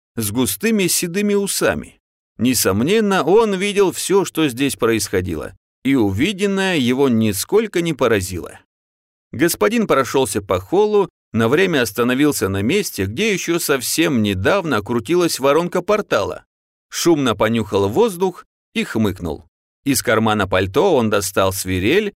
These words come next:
поднёс к губам и сыграл нехитрую короткую мелодию. Потом убрал свирель от губ,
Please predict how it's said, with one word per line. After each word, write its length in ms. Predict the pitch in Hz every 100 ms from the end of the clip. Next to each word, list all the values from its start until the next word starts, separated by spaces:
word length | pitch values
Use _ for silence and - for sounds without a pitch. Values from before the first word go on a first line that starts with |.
| _ _
поднёс 480 | 127 127 135 135 98
к 40 |
губам 540 | 92 98 143 226 202 - _
и 160 | - 151
сыграл 480 | - 127 123 202 190
нехитрую 760 | 156 139 - 220 240 151 143
короткую 560 | 101 160 233 - 202 196
мелодию. 600 | 202 190 143 87 69 - _ _ _
Потом 360 | - 101 120 120
убрал 340 | 107 110 110
свирель 440 | 101 - 104 101 92
от 120 | 90
губ, 340 | 107 226 -